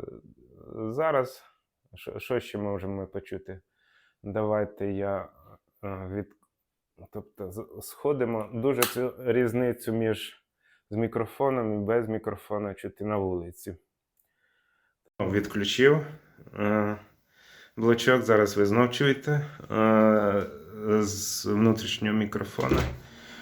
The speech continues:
Виходимо на балкон, і тут у нас вітер. Я думаю, ви чуєте вже, е,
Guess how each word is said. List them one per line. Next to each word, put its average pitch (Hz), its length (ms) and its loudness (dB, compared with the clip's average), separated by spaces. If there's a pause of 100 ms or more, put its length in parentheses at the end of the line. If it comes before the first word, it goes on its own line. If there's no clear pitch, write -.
(140)
Виходимо 113 640 6
на 107 160 4
балкон, 117 500 2 (200)
і - 220 -6
тут 147 280 4
у 104 80 4
нас 113 360 4 (220)
вітер. 104 420 8 (840)
Я 110 80 6
думаю, 104 400 6
ви 104 100 2
чуєте 160 520 10 (1080)
вже, 107 460 6 (480)
е, 98 180 2